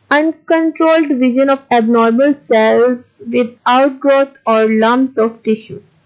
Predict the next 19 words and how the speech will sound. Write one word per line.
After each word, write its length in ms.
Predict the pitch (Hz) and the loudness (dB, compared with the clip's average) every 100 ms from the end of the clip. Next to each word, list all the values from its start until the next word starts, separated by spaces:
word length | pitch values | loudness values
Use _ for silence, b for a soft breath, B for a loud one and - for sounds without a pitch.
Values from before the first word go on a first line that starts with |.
| _ _ _ _ - | _ _ _ _ -6
is 120 | 233 | 0
known 280 | 233 226 220 | 2 2 0
as 200 | 262 262 | -2 -4
cancer. 540 | 214 214 220 - 226 _ _ _ _ _ _ | -6 -6 -12 -20 -20 _ _ _ _ _ _
This 160 | 247 | -4
is 200 | 247 311 | -2 -2
the 100 | 320 | 0
normal 480 | 339 294 226 220 247 | 0 2 0 2 0
cell, 340 | 269 285 269 269 | 0 -2 -2 -2
and 240 | 240 240 | -2 -2
we 80 | 233 | -2
can 240 | 262 277 247 | -2 -4 -2
clearly 500 | 269 269 302 320 320 | 0 2 2 2 0
distinguish 680 | 262 269 - 262 247 247 | -2 -6 -8 -4 -2 -2
the 120 | 247 240 | -2 0
normal 540 | 226 220 233 285 311 | 0 0 0 -2 -2
cell 480 | 302 302 285 294 285 _ _ _ | -2 0 0 -2 -6 _ _ _
with 240 | 233 220 | -4 -2
the 180 | 247 302 | -2 -4